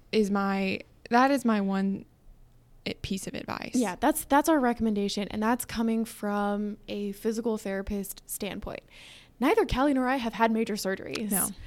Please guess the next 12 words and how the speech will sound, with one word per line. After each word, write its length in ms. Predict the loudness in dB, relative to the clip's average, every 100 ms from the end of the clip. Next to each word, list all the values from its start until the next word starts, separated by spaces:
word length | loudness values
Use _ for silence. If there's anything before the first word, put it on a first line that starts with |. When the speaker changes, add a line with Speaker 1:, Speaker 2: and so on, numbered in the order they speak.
| -16 -6
Speaker 2:
So 420 | 2 4 6 4 0
we 220 | 2 2
can't 260 | 2 0 0
even 220 | 0 -2
speak 240 | -2 -6
from 120 | -4 -6
experience 520 | -6 -8 -8 -8 -8
on, 180 | -8 -10 -8
uh, 140 | -6 -6
on 240 | -4 -4 -4
that 340 | -4 -6 -8
topic. 560 | -12 -8 -8 -8 -10